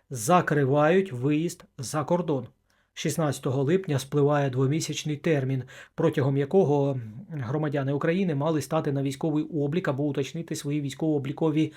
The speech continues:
дані. А з сімнадцятого липня для виїзду за кордон чоловікам від вісімнадцяти до шістдесяти років потрібен військовий квиток.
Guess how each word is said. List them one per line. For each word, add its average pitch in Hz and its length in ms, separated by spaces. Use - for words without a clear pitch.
дані. 139 540
А 180 220
з 170 200
сімнадцятого 143 720
липня 175 360
для 139 220
виїзду 135 800
за 127 360
кордон 165 520
чоловікам 151 520
від 135 160
вісімнадцяти 139 680
до 135 120
шістдесяти 135 580
років 156 340
потрібен 156 480
військовий 147 560
квиток. 170 520